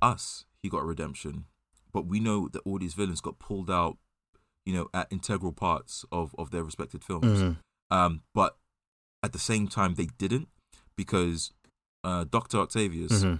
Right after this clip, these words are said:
Speaker 1: e-, even though we know that, you know, he came, came to his senses and then he saved the city,
Speaker 2: Mm-hmm.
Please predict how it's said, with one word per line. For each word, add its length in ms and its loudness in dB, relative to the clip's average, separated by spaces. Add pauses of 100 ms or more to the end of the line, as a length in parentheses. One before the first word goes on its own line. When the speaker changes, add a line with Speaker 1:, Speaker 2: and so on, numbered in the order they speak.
(120)
Speaker 1:
e-, 260 -4
even 220 2
though 100 4
we 160 2
know 240 2
that, 240 0
you 140 -6
know, 200 -2
he 140 -12
came, 280 0
came 200 0
to 100 -4
his 100 -2
senses 440 -2
and 120 -2
then 100 0
he 60 -2
saved 420 0
the 60 -8
city, 320 -2
Speaker 2:
Mm-hmm. 260 4